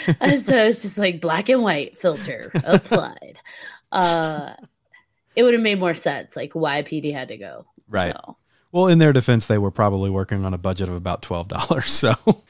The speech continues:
Speaker 2: Yeah, it was obvious based on the sun melting scene.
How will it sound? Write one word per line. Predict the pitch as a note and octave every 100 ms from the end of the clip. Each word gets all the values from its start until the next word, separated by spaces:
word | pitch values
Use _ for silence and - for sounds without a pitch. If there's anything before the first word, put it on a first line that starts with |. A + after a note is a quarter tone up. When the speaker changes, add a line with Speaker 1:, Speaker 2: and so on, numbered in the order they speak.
| - - - -
Speaker 2:
Yeah, | G#3+ G3 F3 E3 A#2+
it | F#3 G3+
was | G3+
obvious | G3 F3 E3 D#3 D#3 D3+
based | - E3+ E3 -
on | E3+ E3
the | E3
sun | E3 F3+ E3 D#3+ D#3
melting | D#3 D#3 D3+ D#3+ D3+ D3+ D3 _ _
scene. | - F#3+ E3+ C#4+